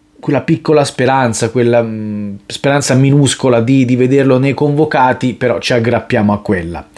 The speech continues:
Lo dico davvero con tanta difficoltà, perché, mm, senza Leao il Milan perde tanto, e quella gara di Champions contro il Borussia è una gara troppo importante,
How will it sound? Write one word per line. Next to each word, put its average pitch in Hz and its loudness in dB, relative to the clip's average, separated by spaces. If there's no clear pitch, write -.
Lo 127 4
dico 160 2
davvero 170 2
con 143 0
tanta 135 0
difficoltà, 127 0
perché, 120 2
mm, 110 -6
senza 156 0
Leao 139 4
il 127 4
Milan 127 0
perde 110 -2
tanto, 87 -6
e 123 -4
quella 135 2
gara 120 2
di 113 -4
Champions 113 -4
contro 127 -4
il 120 2
Borussia 135 0
è 117 2
una 113 2
gara 117 2
troppo 123 -2
importante, 113 -2